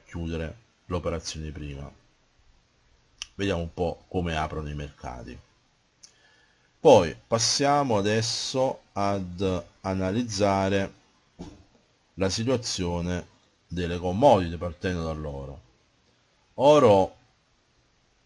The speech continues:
eh, settimanale <clears throat>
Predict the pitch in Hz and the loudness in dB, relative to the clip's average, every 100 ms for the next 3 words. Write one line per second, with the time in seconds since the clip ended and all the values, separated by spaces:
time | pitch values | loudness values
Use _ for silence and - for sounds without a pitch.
0 | _ _ _ _ _ _ _ _ _ - | _ _ _ _ _ _ _ _ _ -20
1 | - - - - _ _ _ _ - 95 | -18 -20 -20 -20 _ _ _ _ -10 -4
2 | 95 90 87 85 82 80 80 - 101 - | -2 -2 -2 -4 -4 -6 -6 -4 -6 -4
3 | 110 104 117 139 147 156 147 - 143 - | -4 -2 2 4 6 4 0 -2 0 0
4 | 98 | -2